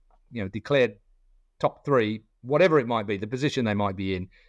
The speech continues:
and then it's taken away because of a tyre pressure, you know, where they've been one lap wrong, under, under pumped, um, then you've got a problem. But the, the next year's concessions, it's a real problem for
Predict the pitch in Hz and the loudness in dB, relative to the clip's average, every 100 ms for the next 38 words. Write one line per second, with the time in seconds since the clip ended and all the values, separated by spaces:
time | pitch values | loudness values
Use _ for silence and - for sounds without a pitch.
0 | - 120 127 117 135 123 110 107 98 110 | -10 -4 -2 0 0 0 0 0 0 -4
1 | 104 98 127 120 101 101 - 92 85 _ | -4 -4 -2 -2 -2 -6 -6 -8 -10 _
2 | 107 95 101 98 101 107 107 110 107 110 | -10 -6 -2 -2 -2 -2 0 2 2 0
3 | 107 - _ 117 120 101 95 104 - _ | 0 -4 _ 0 2 2 0 -8 -12 _
4 | _ _ 104 117 104 92 - - 117 104 | _ _ -4 -2 -2 -6 -10 -4 -4 -4
5 | - 113 107 _ _ _ _ _ - 113 | -2 -4 -4 _ _ _ _ _ -6 -2
6 | 117 113 120 117 123 110 139 127 98 127 | -2 -2 -2 0 2 0 2 0 0 -2
7 | 127 120 _ _ _ 139 170 240 - 151 | -4 -10 _ _ _ -2 2 2 2 -2
8 | - 117 175 185 - 92 82 _ _ _ | -2 -2 2 2 0 -12 -14 _ _ _
9 | _ _ _ _ _ _ _ _ _ _ | _ _ _ _ _ _ _ _ _ _
10 | - 196 320 156 139 202 196 131 104 127 | -4 -2 0 -2 0 0 0 -2 -2 -4